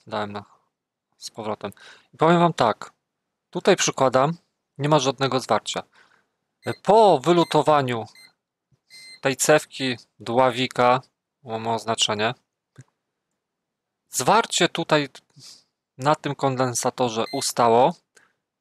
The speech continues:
<clears throat> ale widzicie, że jeszcze wylutowałem tutaj jeden kondensator i drugi, który jakby sprawiał problemy. Nie wiem jeszcze do końca, będę to badał oczywiście.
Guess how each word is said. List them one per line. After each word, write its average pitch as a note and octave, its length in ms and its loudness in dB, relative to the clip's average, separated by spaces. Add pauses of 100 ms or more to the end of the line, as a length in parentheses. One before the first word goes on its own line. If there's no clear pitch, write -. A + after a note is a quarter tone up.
(420)
<clears throat> - 1040 -10
ale C#3+ 140 4
widzicie, D#3 400 0
że C#3+ 100 2
jeszcze D3 260 2
wylutowałem C3+ 480 0
tutaj B2+ 360 -2 (400)
jeden C3+ 420 0
kondensator C#3 680 0
i B2 100 -6
drugi, A#2+ 480 -4 (340)
który B2 180 -6
jakby A#2+ 220 -2
sprawiał B2 340 -2
problemy. A#2 540 -2 (960)
Nie C#3 100 0
wiem B2 100 0
jeszcze A2 180 -6
do A2+ 100 -6
końca, A2+ 400 -2 (100)
będę A#2 180 0
to A#2 160 0
badał A2 300 4
oczywiście. A2 560 -2